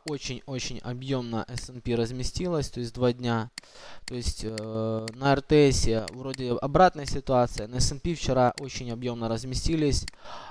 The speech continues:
Это вызвало некую, как бы, такой опасность для, а, покупок. То есть, э, даже если они зафиксировали покупки, то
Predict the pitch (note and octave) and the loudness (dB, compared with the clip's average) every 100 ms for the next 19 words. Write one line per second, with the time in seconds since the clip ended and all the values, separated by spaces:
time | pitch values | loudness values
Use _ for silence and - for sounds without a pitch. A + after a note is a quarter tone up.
0 | - B2 - B2 B2+ A#2+ A#2 A2+ G#2+ A#2 | -4 -2 0 0 0 0 0 2 0 -2
1 | A#2 - A2 G#2 G2+ - - A#2 A2 G#2+ | -10 -8 -4 -4 -6 -10 -8 -6 -4 -4
2 | A#2 - A2+ G#2+ G#2 - - - - _ | -4 -4 -2 -2 -4 -8 -12 -16 -20 _
3 | - - - - B2 - C3+ A#2+ A#2+ A2 | -18 -16 -14 2 2 6 6 6 0 -6
4 | A2+ A2 A2 G#2+ A2 - A2 - C3 - | -8 -4 0 0 -4 -8 -8 -4 -4 -4
5 | G3+ D3+ - - A#2 A2 - - G#2 G#2+ | -2 -2 -2 -4 -4 -4 -8 -6 -4 -4
6 | G#2 G#2+ G2+ G2+ B1 C3 C#3 C3+ B2+ - | -6 -8 -8 -8 -2 4 4 6 2 0
7 | C3 C3 B2+ - C3 - B2 A#2+ A#2+ - | -4 -2 -2 -2 2 2 4 4 2 -2
8 | - F#3 - A#2+ - A#2 A#2 | -8 -10 -8 -8 -2 -2 -2